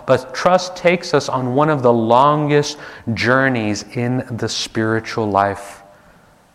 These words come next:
and that is the journey from the head to the heart, from just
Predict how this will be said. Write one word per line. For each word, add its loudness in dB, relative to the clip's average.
and 0
that 4
is -2
the -2
journey -6
from -2
the 2
head -2
to -6
the -2
heart, -6
from -6
just -8